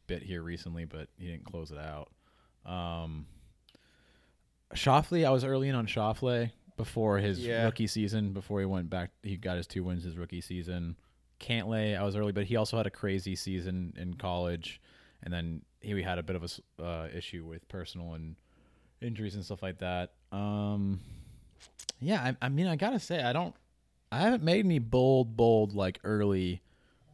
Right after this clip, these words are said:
Speaker 1: early stuff. I've been early on, I was early on Hovland. I was early on Hovland. I was early on Cole Hammer. Still am. Um,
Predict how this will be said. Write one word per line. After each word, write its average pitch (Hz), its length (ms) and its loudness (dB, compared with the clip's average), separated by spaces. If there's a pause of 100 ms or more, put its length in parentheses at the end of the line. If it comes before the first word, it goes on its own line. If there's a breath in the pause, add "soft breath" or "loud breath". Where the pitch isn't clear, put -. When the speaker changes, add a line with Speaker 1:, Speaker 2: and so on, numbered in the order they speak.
Speaker 1:
early 101 400 4
stuff. - 320 -2
I've 151 200 8
been 190 140 10
early 156 360 10
on, 120 360 6 (380 soft breath)
I 190 100 12
was 262 160 12
early 208 300 12
on 147 120 10
Hovland. 107 640 6
I 120 80 4
was 131 160 8
early 175 200 8
on 170 80 6
Hovland. 143 560 6
I 120 120 4
was 120 160 6
early 127 440 6
on 104 560 2 (160)
Cole 127 220 6
Hammer. 101 440 0
Still 113 300 2
am. 90 400 2 (640 soft breath)
Um, 92 720 2